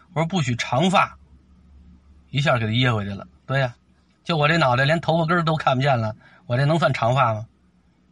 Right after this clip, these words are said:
别看我妈嘲笑我，我爸还有我爷，他也有不露脸的事儿。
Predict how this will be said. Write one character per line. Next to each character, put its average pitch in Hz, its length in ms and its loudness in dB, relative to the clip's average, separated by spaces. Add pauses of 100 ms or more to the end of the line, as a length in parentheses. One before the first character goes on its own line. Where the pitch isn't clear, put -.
(120)
别 151 140 -2
看 165 220 0
我 110 100 -4
妈 156 320 2
嘲 143 260 -2
笑 147 180 0
我， 104 460 -4 (200)
我 110 120 -12
爸 135 280 -2
还 - 140 -8
有 135 80 -2
我 113 140 -6
爷， 104 380 -4 (240)
他 180 280 0
也 156 100 -2
有 120 100 -4
不 123 140 -6
露 117 120 -4
脸 107 200 -12
的 110 80 -12
事 110 60 -8
儿。 101 200 -12